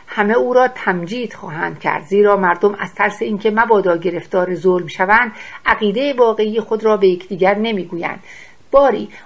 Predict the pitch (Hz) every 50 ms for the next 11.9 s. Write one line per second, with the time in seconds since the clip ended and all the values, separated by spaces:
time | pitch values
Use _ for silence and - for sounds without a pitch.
0 | - - - 294 311 294 240 - 254 226 208 214 - - 220 190 196 190 202 196
1 | 190 180 180 - - 202 180 180 - - 254 269 269 269 254 226 - - - -
2 | - - 147 - - - - 214 - - 240 247 - - 220 233 226 220 214 240
3 | 226 233 240 214 202 214 226 226 214 214 196 180 180 220 214 214 226 196 202 202
4 | 185 180 185 175 196 180 175 180 190 214 - 262 226 220 214 220 214 - 233 226
5 | 208 196 - - - - - - - - - - - 214 202 196 190 190 190 185
6 | 180 185 185 - 175 - - - 190 180 196 196 190 160 196 202 233 247 240 233
7 | - - 196 180 185 180 175 185 170 165 - - 185 196 226 247 233 - - -
8 | - - - - 220 208 208 220 247 262 262 262 226 190 180 - - 208 202 190
9 | 190 190 165 165 202 240 262 262 254 - - 254 240 233 185 - 208 190 180 180
10 | 180 175 175 190 185 170 185 226 247 226 - - - - - - - 214 196 190
11 | 185 196 185 165 196 202 190 160 - - - 180 165 165 165 165 -